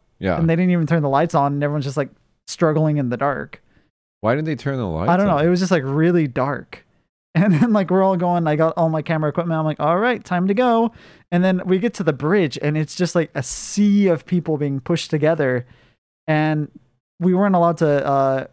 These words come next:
Speaker 2: walk on the road part of it. So there's, like, a small sidewalk that can fit, like, maybe three people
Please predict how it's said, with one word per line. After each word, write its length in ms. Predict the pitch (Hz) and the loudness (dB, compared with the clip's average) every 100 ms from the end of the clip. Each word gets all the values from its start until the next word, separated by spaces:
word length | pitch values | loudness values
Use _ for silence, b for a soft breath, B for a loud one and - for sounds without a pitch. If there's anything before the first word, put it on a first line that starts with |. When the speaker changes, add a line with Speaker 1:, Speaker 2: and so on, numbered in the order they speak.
| - | -10
Speaker 2:
walk 320 | 147 151 156 | -2 -2 -2
on 240 | 170 151 139 | -4 -4 -2
the 200 | 139 123 | -4 -4
road 380 | 113 151 240 208 | -2 -2 -2 0
part 160 | 147 | -2
of 80 | 127 | 0
it. 160 | 117 - _ _ | -4 -8 _ _
So 160 | - | -2
there's, 200 | 170 180 | 2 2
like, 120 | 175 156 | 2 0
a 40 | |
small 480 | - - 185 214 214 | 0 2 2 4 0
sidewalk 540 | - 180 175 135 123 | 2 2 2 0 0
that 100 | 147 135 | -6 -4
can 100 | 151 | -2
fit, 180 | 165 156 | -2 -2
like, 220 | 143 - | -4 -2
maybe 220 | 147 143 | -4 -4
three 300 | - 143 156 | -8 -6 -4
people 460 | 156 139 135 135 | -4 -8 -8 -10